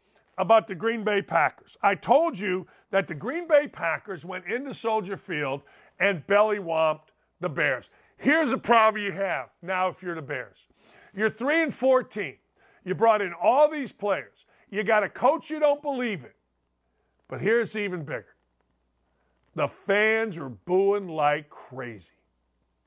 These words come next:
Booing like crazy. The fans are nuts. Let's examine, where were fans booing? New York was insane last night. The Giants, I turned the game off, but man, oh man, think about this.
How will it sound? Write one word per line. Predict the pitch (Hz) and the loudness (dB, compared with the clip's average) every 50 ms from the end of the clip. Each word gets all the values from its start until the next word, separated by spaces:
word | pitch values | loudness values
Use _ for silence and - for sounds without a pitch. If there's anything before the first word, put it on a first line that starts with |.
| _ _ _ _ _ _ _ _ _ _ _ - | _ _ _ _ _ _ _ _ _ _ _ -16
Booing | 131 113 - 214 240 269 302 311 311 311 311 320 - | -6 0 2 4 4 4 4 4 4 2 2 -2 -2
like | 175 190 208 226 233 240 262 247 - | 2 4 6 6 4 2 -2 -8 -10
crazy. | - - - 202 202 180 165 143 113 92 - _ _ _ _ _ _ _ _ | -12 -4 0 2 2 2 2 0 -4 -8 -18 _ _ _ _ _ _ _ _
The | - 175 | 0 0
fans | 160 - - - 226 233 262 277 294 294 277 190 262 | 0 -2 -2 0 2 2 2 2 0 0 -2 0 0
are | 262 254 | 0 2
nuts. | 233 240 226 165 147 - - - _ _ _ _ - | 2 2 2 2 0 -2 -8 -18 _ _ _ _ -8
Let's | 175 185 247 311 349 - - - | 0 2 4 4 4 2 -2 -12
examine, | 302 240 180 156 185 233 220 220 202 165 143 131 _ _ _ _ | -12 -10 -8 -6 -4 -2 0 0 -2 -4 -6 -10 _ _ _ _
where | - 151 147 214 254 320 349 349 | -10 -4 0 2 2 2 2 0
were | 339 320 285 202 | -2 -4 -4 -6
fans | - - 226 226 240 240 233 202 151 143 | -6 -4 -2 0 0 0 -2 -2 -4 -6
booing? | 127 202 214 208 175 143 143 165 | -2 0 0 0 0 -2 -4 -4
New | 226 262 240 | -2 -2 0
York | 214 214 226 220 202 - 190 | 2 4 4 4 2 0 -4
was | 180 160 131 160 | -8 -8 -8 -8
insane | 147 139 123 - - - - - 190 185 190 185 170 160 | -10 -10 -10 -14 -14 -12 -6 -4 -2 -2 0 -2 -2 -2
last | 143 139 143 139 127 127 - - - | 0 2 2 2 2 -2 -6 -10 -8
night. | 151 135 120 110 92 _ _ _ _ _ _ _ _ _ _ _ _ _ _ _ - | -4 -4 -4 -4 -6 _ _ _ _ _ _ _ _ _ _ _ _ _ _ _ -4
The | 196 165 | -2 -2
Giants, | 147 - - 220 240 262 285 285 285 285 285 - 320 - | -2 0 0 2 4 4 4 4 4 2 -2 -6 -2 -2
I | - 302 | -2 -2
turned | - - 262 269 247 214 | -2 -2 -4 -4 -2 -4
the | 185 160 | -6 -6
game | 131 185 185 208 226 220 214 | -4 -2 -2 0 0 0 2
off, | 220 233 240 240 233 - _ _ _ _ _ _ _ | 2 2 2 2 0 -4 _ _ _ _ _ _ _
but | 185 196 180 175 170 | 2 2 2 0 -2
man, | 196 202 233 254 262 262 262 226 208 185 180 175 | -4 0 2 4 4 4 4 2 2 0 -2 -2
oh | 170 175 175 | -4 -4 -4
man, | 175 180 202 226 226 196 180 - | -4 -4 -2 -2 0 -2 -2 -4
think | - 240 285 - - | -4 -6 -4 -4 -2
about | 349 349 330 311 269 - - | 2 4 4 4 2 0 -4
this. | 247 196 151 113 - _ _ | -8 -8 -8 -8 -14 _ _